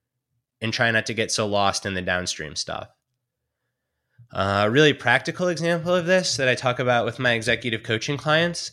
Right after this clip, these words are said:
is I'm a huge believer and fan of scheduling blocks to do deep focus work. I used to, here's an area where I changed my mind. I used to tell people that they had to know what they were gonna do ahead of time,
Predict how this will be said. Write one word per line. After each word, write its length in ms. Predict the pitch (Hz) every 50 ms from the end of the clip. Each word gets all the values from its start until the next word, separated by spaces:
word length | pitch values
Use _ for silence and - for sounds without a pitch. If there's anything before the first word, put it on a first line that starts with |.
| _ _ -
is 600 | 120 120 120 117 117 113 107 107 - 123 - _ _ _ _ _ _ _ _ _ _ _ _ _ _ _ _ -
I'm 120 | - 135 139
a 40 | 127
huge 580 | - 156 156 165 170 160 - - - - - _ _ -
believer 520 | - 139 131 127 131 139 135 143 135 135
and 220 | 127 101 120 113 -
fan 300 | - - 127 123 123 120
of 200 | 120 117 113 113
scheduling 840 | - - - 117 120 117 113 117 131 123 123 120 120 117 117 113 104 _ -
blocks 440 | 113 113 110 113 113 - - -
to 120 | - - 117
do 140 | 110 113 107
deep 260 | 98 107 110 - -
focus 400 | - 117 113 110 107 101 - -
work. 360 | 101 110 135 165 - - - _ _ _ _ _ _ _ _ _ _ _ _ _ _ _ _ _ -
I 80 | 120
used 420 | 120 110 110 117 139 147 - - -
to, 260 | - 196 202 214 220 - 120 _ _
here's 180 | - 127 120
an 80 | 117 117
area 260 | 110 110 113 110 104
where 100 | 101 95
I 120 | 87 104 117
changed 300 | 113 - 147 147 143 -
my 80 | 147
mind. 280 | 147 156 156 160 160 151 - _ _ _ _ - - - -
I 60 | 127
used 320 | 123 123 139 165 - -
to 80 | - 180
tell 200 | - 185 175 170
people 320 | - 190 190 - 202 202 170
that 140 | 139 -
they 100 | - 113
had 220 | 110 - 127 123 -
to 60 | -
know 160 | 131 113 113 117
what 160 | 120 117 -
they 100 | 120 117
were 120 | 113 107
gonna 180 | 113 110 107 107
do 200 | 98 110 107 104
ahead 200 | 92 - 98 98
of 100 | 104 -
time, 300 | - 151 151 165 175